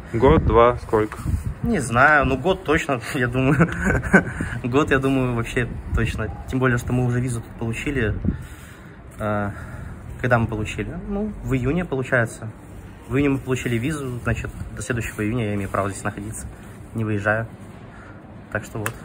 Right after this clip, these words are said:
Speaker 1: Сложно с этим тут, э, с, э,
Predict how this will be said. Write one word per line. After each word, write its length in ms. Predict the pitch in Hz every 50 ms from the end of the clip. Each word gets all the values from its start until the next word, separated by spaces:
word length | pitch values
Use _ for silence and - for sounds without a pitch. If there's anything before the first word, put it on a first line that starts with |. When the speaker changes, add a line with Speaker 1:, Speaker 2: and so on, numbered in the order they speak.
| - - - - - - - - - - - - - -
Speaker 1:
Сложно 340 | - 117 120 135 143 175 175
с 100 | 160 -
этим 260 | 127 113 - 107 101
тут, 220 | 95 98 95 92 - -
э, 480 | - 98 95 95 95 95 95 95 95 95
с, 320 | 95 - - - - - 104
э, 600 | 104 101 98 98 95 95 95 95 92 92 90